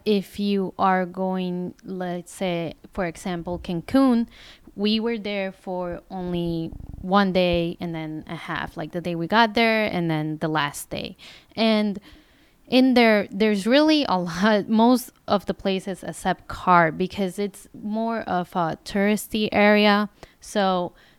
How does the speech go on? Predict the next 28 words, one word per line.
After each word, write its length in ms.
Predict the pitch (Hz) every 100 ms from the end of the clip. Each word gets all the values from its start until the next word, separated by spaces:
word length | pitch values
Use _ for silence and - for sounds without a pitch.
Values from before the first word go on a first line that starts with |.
| -
you 160 | 226
don't 220 | 233 240
really 300 | 240 220 220
need 280 | 214 196 196
to 400 | - 208 185 170 - 190
do 160 | 185 196
a 80 |
lot 220 | 180 165 165
of 180 | -
cash. 640 | - - 175 170 233 240 196
You 160 | 180
can 340 | - 190 175 180
do 140 | 175
card. 540 | - - 170 175 254 - - - -
So 340 | - 233 214 -
if 180 | 226
you're 200 | 240 233
staying 380 | 226 - 254 254
in 100 | 233
Cancun, 680 | 214 214 196 - 302 269 254 - - - -
it 120 | 226
might 280 | 240 233 226
be 160 | 208 226
a 80 | 208
good 320 | 220 220 -
thing 240 | 220 214
to 180 | - 202
not 380 | 190 185 180